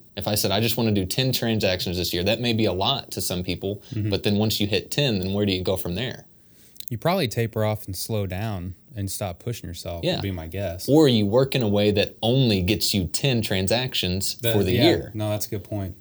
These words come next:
Speaker 1: And you may think that you're doing really well, but I always, one of my first quick quotes ever was, "I'd rather shoot for the stars and miss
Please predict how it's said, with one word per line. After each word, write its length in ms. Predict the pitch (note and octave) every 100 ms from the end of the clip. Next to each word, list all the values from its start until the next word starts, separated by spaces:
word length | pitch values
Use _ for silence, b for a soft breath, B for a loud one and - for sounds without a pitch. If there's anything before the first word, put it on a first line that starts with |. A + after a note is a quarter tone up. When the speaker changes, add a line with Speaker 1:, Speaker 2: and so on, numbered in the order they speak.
| -
Speaker 1:
And 200 | A#2 A2+
you 80 | C#3+
may 120 | C#3+
think 240 | A2+ A#2+ G#2+
that 140 | A2
you're 100 | G2+
doing 240 | G2 G#2+ G2
really 220 | F#2 F#2
well, 440 | A2+ F3 - - - B B -
but 80 | A2
I 160 | C#3+
always, 380 | D#3 A2+ G2+ -
one 100 | A#2
of 60 | B2+
my 100 | G2
first 460 | - F3 F3 F3
quick 240 | - E3 -
quotes 320 | C#3 B2+ -
ever 260 | G2+ E2+
was, 260 | E2+ E2 F2 -
"I'd 160 | G#2+
rather 220 | C3+ B2 G2+
shoot 300 | - C#3 C#3
for 100 | C#3+
the 120 | B2+
stars 380 | - A2 G#2 G#2
and 120 | A#2
miss 440 | G2+ F2+ - -